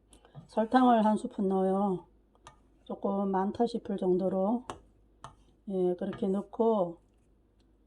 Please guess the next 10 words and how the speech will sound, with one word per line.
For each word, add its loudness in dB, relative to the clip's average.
여기 -2
이제 -2
생강즙도 2
들어가고 -2
후추도 2
뿌려주고, -4
어, -8
저는 -4
이제 -4
마늘, 4